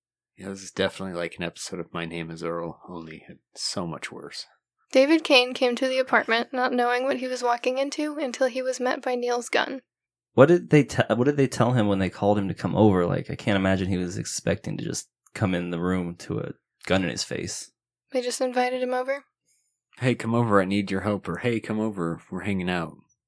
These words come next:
Speaker 2: He was told he could leave or stay, but the women would face repercussions if he were to leave.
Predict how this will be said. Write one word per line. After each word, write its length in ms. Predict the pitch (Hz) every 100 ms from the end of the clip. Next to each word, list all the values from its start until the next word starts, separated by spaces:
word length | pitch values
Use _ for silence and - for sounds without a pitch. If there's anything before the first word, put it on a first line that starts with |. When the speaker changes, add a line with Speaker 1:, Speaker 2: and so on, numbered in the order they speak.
| _ _
Speaker 2:
He 140 | - 262
was 160 | 254
told 240 | - 311 302
he 140 | 320
could 160 | 320 302
leave 180 | 262 277
or 80 |
stay, 460 | 294 - 226 214 240 -
but 160 | 254
the 100 | 247
women 340 | 233 247 269 269
would 140 | 269
face 300 | - 240 240
repercussions 760 | 233 233 262 240 226 233 233 233
if 120 | 233
he 120 | 226
were 160 | 254 226
to 160 | -
leave. 460 | 226 262 269 -